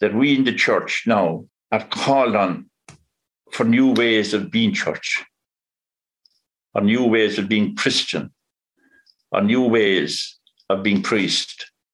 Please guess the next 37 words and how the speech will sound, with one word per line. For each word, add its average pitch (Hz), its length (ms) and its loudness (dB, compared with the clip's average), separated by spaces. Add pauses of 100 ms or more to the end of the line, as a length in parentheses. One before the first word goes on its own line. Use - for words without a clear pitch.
(140)
starting 147 560 0
on 98 120 0
the 98 60 -2
ground. 95 560 0 (300)
In 110 160 0
other 120 180 2
words, 98 520 0 (800)
the 107 80 0
Council 135 540 0
of 101 120 0
the 104 60 -2
Sixties 110 840 -2 (540)
was 107 320 0
from 107 260 2
the 101 80 2
Vatican 107 500 0
down, 95 380 2
was 85 200 0
from 98 100 0
the 87 100 2
church - 540 -4
top - 300 -4
down. 90 480 -2 (280)
This 113 220 0
one 107 140 4
is 98 160 0
from 101 140 4
the 98 60 2
ground 101 400 2
up. 87 240 0 (1000)
And 117 120 0
he's 127 240 2
saying 160 340 2
the 120 120 0
church - 340 0
is 151 140 0
now, 113 460 0